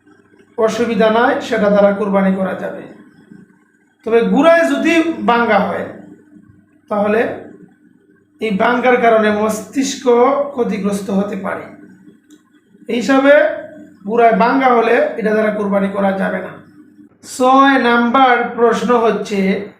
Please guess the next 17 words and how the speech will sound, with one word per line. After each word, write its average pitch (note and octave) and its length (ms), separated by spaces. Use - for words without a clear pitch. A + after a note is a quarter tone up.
কান B3+ 420
কাটা, A#3+ 680
লেজ A3 520
কাটা G#3+ 680
পশু A#3 340
দ্বারা B3 340
কুরবানি A3 680
করা G#3+ 300
যাবে G3 320
কি? - 360
তো A#3 520
এই A#3 240
মাসআলার B3+ 540
সমাধান A#3+ 520
হলো, G3+ 500
কান C4 500
কাটা C4+ 680